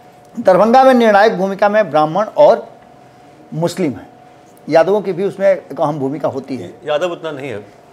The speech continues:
Speaker 1: एक अहम भूमिका होती
Speaker 2: हाँ।
Speaker 1: है, जब मुस्लिम के साथ मिल जाते हैं तो एमओआई
Speaker 2: हाँ,
Speaker 1: समीकरण
Speaker 2: हाँ,
Speaker 1: बन
Speaker 2: एमओआई
Speaker 1: जाता
Speaker 2: हो
Speaker 1: है।
Speaker 2: जाता है।
Speaker 1: लेकिन वहाँ main जो आप टसन है वो, अ, ब्राह्मण में और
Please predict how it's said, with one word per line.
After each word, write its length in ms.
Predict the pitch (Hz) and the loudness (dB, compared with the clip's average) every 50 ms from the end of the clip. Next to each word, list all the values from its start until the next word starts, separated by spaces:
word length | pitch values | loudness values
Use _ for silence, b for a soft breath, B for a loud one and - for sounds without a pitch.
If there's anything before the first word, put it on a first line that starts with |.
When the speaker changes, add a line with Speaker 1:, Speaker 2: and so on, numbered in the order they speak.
| - - 247 | 0 2 2
Speaker 1:
एक 140 | 254 - | 2 2
अहम 280 | - 269 254 285 311 330 | 2 2 4 4 4 4
भूमिका 300 | 269 247 247 254 233 262 | 4 4 4 4 4 4
होती 260 | 226 190 202 151 - | 4 4 4 4 4
Speaker 2:
हाँ। 100 | 240 269 | 4 6
Speaker 1:
है, 60 | 262 | 4
जब 100 | 269 220 | 4 2
मुस्लिम 300 | 208 214 196 - 254 262 | 2 0 0 0 0 0
के 60 | 226 240 | 0 2
साथ 160 | 240 254 240 | 2 2 2
मिल 240 | 185 226 240 262 233 | 2 2 2 4 4
जाते 220 | 233 220 226 240 | 4 2 2 0
हैं 100 | 233 247 | 0 2
तो 320 | 269 269 262 262 - - - - - - - - - | 4 6 4 4 2 -2 -10 -18 -20 -20 -8 -2 0
एमओआई 260 | 233 233 240 240 240 | 2 4 4 4 4
Speaker 2:
हाँ, 80 | 220 247 | 2 2
Speaker 1:
समीकरण 320 | 240 220 202 - 220 208 | 0 0 4 4 4 4
Speaker 2:
हाँ, 100 | 190 156 | 4 4
Speaker 1:
बन 60 | 160 | 2
Speaker 2:
एमओआई 180 | 147 147 180 156 | 4 4 4 4
Speaker 1:
जाता 120 | 139 135 | 4 2
Speaker 2:
हो 40 | 123 | 2
Speaker 1:
है। 60 | 123 | 0
Speaker 2:
जाता 220 | 107 98 - - 95 | -2 -6 -8 -10 -14
है। 80 | - - - | -10 0 0
Speaker 1:
लेकिन 220 | 208 233 247 311 | 2 4 4 4
वहाँ 240 | 294 269 233 247 277 | 4 4 4 4 4
main 340 | 254 233 254 311 320 311 262 | 4 6 6 4 4 4 4
जो 220 | 240 262 262 262 | 6 6 6 6
आप 420 | 254 - - 208 208 - - - - - - - - - - - - | 6 4 2 0 0 0 -6 -16 -20 -20 -20 -20 -20 -20 -20 -2 0
टसन 260 | 233 220 226 277 262 | 2 4 4 4 4
है 300 | 196 147 160 - - - - - _ _ - | 4 2 0 -2 -4 -8 -16 -20 _ _ 2
वो, 380 | 190 220 262 - - - - - - - - - | 6 6 6 6 4 0 -6 -14 -20 -20 -10 -2
अ, 240 | - 185 190 190 | 2 6 6 6
ब्राह्मण 500 | 190 - - 160 185 185 185 180 233 262 | 6 4 2 2 2 4 4 2 2 2
में 240 | 247 269 285 277 277 | 2 0 0 0 -2
और 380 | - - 185 240 269 262 - | 0 2 2 2 2 0 -4